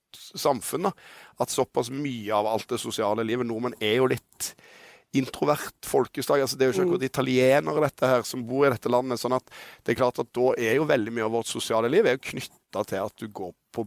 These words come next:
Speaker 1: byen, altså det, det er sant som jeg sier, det, jeg tror veldig mange møter for eksempel, eh, de som de blir forelsket i og blir sammen med
Speaker 2: Mm.
Speaker 1: på byen, og at de ofte trenger det da, et slags sånn sosialt,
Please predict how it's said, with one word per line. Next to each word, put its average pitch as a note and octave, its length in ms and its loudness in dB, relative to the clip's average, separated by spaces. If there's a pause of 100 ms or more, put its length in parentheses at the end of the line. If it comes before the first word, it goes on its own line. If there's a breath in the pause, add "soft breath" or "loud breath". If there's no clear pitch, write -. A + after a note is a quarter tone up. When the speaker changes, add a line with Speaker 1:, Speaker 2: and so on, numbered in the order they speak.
Speaker 1:
byen, B2+ 220 -2
altså B2+ 160 -6
det, A#2+ 200 -2
det A2 200 -4
er D#3 40 2
sant - 300 -4
som A#2+ 140 -6
jeg A2+ 100 -4
sier, A#2 160 2
det, G3 100 0
jeg - 80 -12
tror D3+ 140 -6
veldig A2+ 100 -4
mange A#2 160 -6
møter G#2+ 360 -6
for G#2 100 -8
eksempel, G#2 500 -8 (540 loud breath)
eh, G#2 420 0
de G2+ 200 -12
som A2 220 -8
de G#2 240 -4 (280)
blir G#2 480 -6
forelsket A2 600 0
i A#2+ 40 4
og A2 100 0
blir G#2+ 140 -2
sammen A2+ 300 -2
med G#3+ 220 -2 (200)
Speaker 2:
Mm. F3+ 240 0
Speaker 1:
på A#2 180 -4
byen, A2+ 280 -2
og A2 80 -6
at G#2+ 60 -6
de A#2+ 80 -4
ofte G#2+ 220 -8
trenger B2 600 -2
det G#2+ 280 2
da, G2 240 0 (400 loud breath)
et G#2 100 -2
slags A2+ 200 -2
sånn G#2+ 120 -6
sosialt, G2+ 520 -4